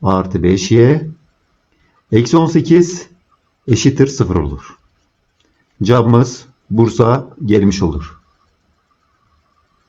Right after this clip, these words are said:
Diğer bir soruyla devam ediyoruz. Bir pizza ustası küçük, orta ve büyük boy olmak üzere aynı kalınlıkta üç pizza yapmaktadır. Küçüğünün on iki, ortancası on sekiz,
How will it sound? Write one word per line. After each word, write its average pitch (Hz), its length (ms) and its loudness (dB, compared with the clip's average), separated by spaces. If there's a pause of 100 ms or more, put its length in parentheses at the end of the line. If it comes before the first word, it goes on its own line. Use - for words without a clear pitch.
(2000)
Diğer 127 200 2
bir 113 60 2
soruyla 107 380 0
devam 101 180 0
ediyoruz. 117 480 -2 (120)
Bir 120 180 0
pizza 120 280 2
ustası 120 480 2
küçük, - 540 -4
orta 113 600 0 (280)
ve 110 160 2
büyük 127 340 2
boy 110 200 4
olmak 101 340 2
üzere 104 260 0
aynı 135 280 4
kalınlıkta 113 460 0
üç 123 240 0
pizza 107 300 2
yapmaktadır. 92 680 -2 (1200)
Küçüğünün 120 440 2
on 113 160 4
iki, 120 400 2
ortancası 104 760 0
on 104 220 2
sekiz, 127 560 0